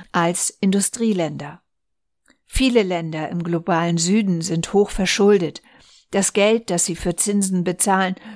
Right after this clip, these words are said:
fehlt für öffentliche Ausgaben in Bildung oder Gesundheit. Gleichzeitig sorgt legale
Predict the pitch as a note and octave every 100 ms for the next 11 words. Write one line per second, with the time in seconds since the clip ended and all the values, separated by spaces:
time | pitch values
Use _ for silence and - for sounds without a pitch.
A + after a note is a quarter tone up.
0 | - - A#3 A3+ G#3+ - F3+ F#3 F#3+ F#3+
1 | - F3 F#3 G3 - F#3 F3+ E3+ E3 E3+
2 | F3+ F#3+ F#3+ F3 E3+ - E3+ D#3+ F3+ F3+
3 | G3 G3 D#3+ D#3 - _ _ _ _ _
4 | _ _ _ _ F#3+ E3+ F3+ - G#3 G#3
5 | A#3 A3+ - F3 E3 - F#3+ F#3 F#3+ F#3+
6 | F3 F#3+ A3 A#3+